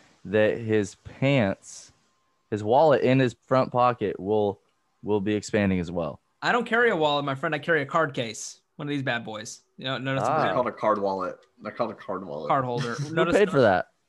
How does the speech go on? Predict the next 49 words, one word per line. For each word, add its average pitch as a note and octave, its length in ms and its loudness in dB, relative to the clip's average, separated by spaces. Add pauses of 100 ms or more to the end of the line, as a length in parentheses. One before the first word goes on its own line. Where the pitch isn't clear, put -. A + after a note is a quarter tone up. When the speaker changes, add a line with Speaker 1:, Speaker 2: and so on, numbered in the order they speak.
Speaker 2:
notice D#3 220 -8
the D#3+ 60 -14
brand? F3 340 -4 (300)
What E3 120 -2
is C#3+ 80 -6
this? A#2 180 -8
Can C#3+ 120 -8
you, C3 120 -4 (180)
can D3 120 -8
you C3+ 120 -4 (240)
pronounce C#3+ 280 -4
this C#3 80 -10
brand? D3+ 320 -8 (1600)
Speaker 1:
Uh, B2+ 340 4 (220)
uh, C3 440 6
Speaker 3:
I'm C#3+ 120 6
not G2 160 2
gonna D#3 120 2
Speaker 1:
Uncle D#3 320 6
Speaker 3:
say D3 440 2
it. C3+ 40 6
I B2 100 4
know G2 180 4
Speaker 1:
Sam. E2+ 80 0
Speaker 3:
how E2 60 -2
to D#2+ 80 -6
say D#2+ 140 -12
it. E2 320 -12 (160)
<laughs> D3 200 -6
Speaker 2:
Givenchy. G#3+ 760 2 (180)
Speaker 1:
<laughs> - 180 -18
Speaker 2:
I C#3+ 340 -2 (880)
wanna D#3 240 -10
see D3+ 120 2
this. D#3 140 0
Speaker 3:
Givenchy. F3 840 -6
Speaker 2:
Oh. D3 300 -10 (340)
Oh, E3+ 140 -8
what D#3+ 100 -8
is D#3 100 -10
this? F#3+ 240 -10
Can D#3+ 140 -16
you D3 60 -14
pronounce D3+ 260 -12
this E3 100 -14
brand? G3 360 -10
My D3+ 120 -6
other E3 140 -4
one? F#3 260 -4